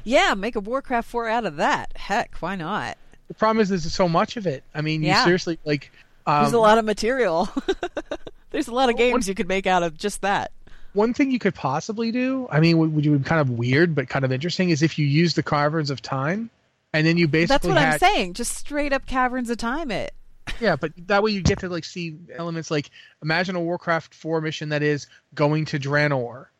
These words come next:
Speaker 2: to prevent the Horde from, from being destroyed before it could form. Uh, you're trying to preserve the timeline by, by making these things happen that were supposed to happen. There's lots of stuff you could do, but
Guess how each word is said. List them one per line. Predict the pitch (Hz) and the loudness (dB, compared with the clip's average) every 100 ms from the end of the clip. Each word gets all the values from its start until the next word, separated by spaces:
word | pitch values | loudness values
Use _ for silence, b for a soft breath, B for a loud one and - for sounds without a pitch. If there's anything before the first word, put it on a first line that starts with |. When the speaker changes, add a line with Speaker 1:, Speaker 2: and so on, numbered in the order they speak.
| _ | _
Speaker 2:
to | - 135 | -2 -2
prevent | 143 127 143 151 | -2 0 0 0
the | 147 | 0
Horde | 160 147 143 | 2 2 0
from, | 143 131 | -4 -6
from | 160 - 143 135 123 | -8 -6 -2 -2 -2
being | - 139 135 | 2 2 2
destroyed | 131 - 151 135 131 | -2 0 4 4 2
before | 131 143 131 | -2 0 0
it | 127 | 0
could | 131 117 | -4 -4
form. | 135 113 104 107 b b b 127 | -6 -6 -10 -16 b b b 0
Uh, | 120 | 0
you're | 120 131 123 | 2 0 0
trying | - 147 147 | 2 2 0
to | |
preserve | 143 135 165 | -2 0 0
the | 147 | 0
timeline | - 151 147 143 139 | -2 -2 0 -2 -2
by, | 135 | -4
by | 143 139 127 | -4 -6 -4
making | 135 135 151 135 | -2 -2 -2 -4
these | 131 | -2
things | - 131 - | -2 -4 -2
happen | 139 131 135 127 | -2 0 -2 -4
that | 120 | -4
were | 147 | -4
supposed | 123 - 131 127 | -2 2 2 2
to | 139 | -2
happen. | 123 123 113 107 B B B - | 0 -2 -4 -10 B B B -2
There's | 160 | 2
lots | 214 226 | 4 2
of | 196 | 0
stuff | - 170 151 | 0 -2 0
you | 143 | -4
could | 127 117 | -6 -12
do, | 120 127 131 _ _ | -14 -16 -20 _ _
but | 143 135 | -8 -8